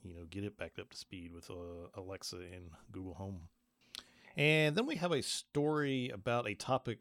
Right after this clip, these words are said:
we haven't talked about in a while on the podcast, and that has to do with healthcare and I O T. So there was an interesting report in regards to the policies, processes, and technologies and how they relate to I O T for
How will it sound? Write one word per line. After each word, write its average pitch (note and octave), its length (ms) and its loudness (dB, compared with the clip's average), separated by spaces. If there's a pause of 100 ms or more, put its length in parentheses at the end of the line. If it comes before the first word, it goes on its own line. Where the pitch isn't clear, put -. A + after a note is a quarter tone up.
we A#2 140 2
haven't G#2 240 2 (140)
talked - 280 -4
about G#2 460 2 (100)
in A2 60 -4
a G#2+ 60 0
while A2+ 260 6
on A2 80 4
the G2 60 -2
podcast, A2 640 0
and G2+ 160 -4
that B2+ 160 0
has A#2+ 220 -2
to - 100 -10
do G#2+ 200 0
with F#2 160 -6 (140)
healthcare F2+ 720 -6
and F2+ 400 -12 (100)
I G2 200 -8
O F#2 120 -8
T. F2+ 420 -10 (540)
So D#3 280 8
there D3+ 80 4
was C3+ 120 2
an C3+ 80 4 (140)
interesting E3+ 380 0
report C#3 600 4
in B2 100 -2
regards A#2 500 0
to A2+ 260 -4
the G2+ 140 -2
policies, A#2+ 580 0
processes, A2 840 -4
and G2 220 -6
technologies F#2+ 920 -2 (720)
and G#2 220 -2
how C3 160 6
they B2 120 4
relate A2 500 0
to G2 380 -4
I G2+ 160 -4
O F#2+ 60 -4
T F#2+ 320 -8
for F2 260 -10